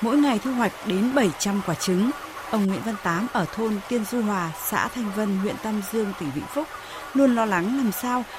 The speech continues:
để gà sinh trưởng phát triển tốt, không bị dịch bệnh, đẻ trứng nhiều nhưng không phải sử dụng thuốc kháng sinh để chất lượng trứng được thơm ngon, an toàn, bán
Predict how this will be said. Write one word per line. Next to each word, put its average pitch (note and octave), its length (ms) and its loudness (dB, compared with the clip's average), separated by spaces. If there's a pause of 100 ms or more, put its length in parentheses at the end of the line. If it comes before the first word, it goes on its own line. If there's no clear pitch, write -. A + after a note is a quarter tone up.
(160)
để G3+ 120 4
gà G#3 300 2
sinh C#4+ 220 0
trưởng G3 220 0
phát B3 140 -6
triển A#3+ 160 0 (100)
tốt, C4 180 2 (340)
không G#3 260 -2
bị G3 80 2 (120)
dịch F#3+ 160 -2
bệnh, F#3+ 160 4 (320)
đẻ G3+ 140 4
trứng G#3 240 2
nhiều A#3 260 6 (300)
nhưng A#3 220 2
không B3 220 -2
phải G3 260 -2
sử F#3 200 -6
dụng F#3+ 160 -2
thuốc C4+ 120 -6
kháng A3+ 260 -4
sinh A#3 260 0
để E3 60 -4
chất B3+ 140 -4
lượng A#3+ 160 0 (100)
trứng E3+ 200 -2
được A#3 120 0
thơm G3+ 280 -2
ngon, G3 180 0 (120)
an F#3 240 -4
toàn, F3+ 240 -2 (400)
bán F#3 280 0